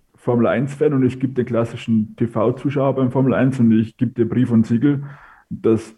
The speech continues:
fünfundneunzig Prozent der T-V-Zuseher, wenn die einen Frontflügel sehen, der wo jetzt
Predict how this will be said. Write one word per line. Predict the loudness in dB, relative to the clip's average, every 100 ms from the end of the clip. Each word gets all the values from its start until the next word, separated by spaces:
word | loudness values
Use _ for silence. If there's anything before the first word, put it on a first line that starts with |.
| _ -4
fünfundneunzig | 0 2 4 2 0 -2
Prozent | -2 0 0 0
der | -2
T-V-Zuseher, | -2 -2 -2 -2 -6 0 2 4
wenn | 4
die | 4 4
einen | 6 4 4 2
Frontflügel | 0 -2 -2 -2 -4 -2
sehen, | 0 2
der | 2 2
wo | 4 4
jetzt | 2 -2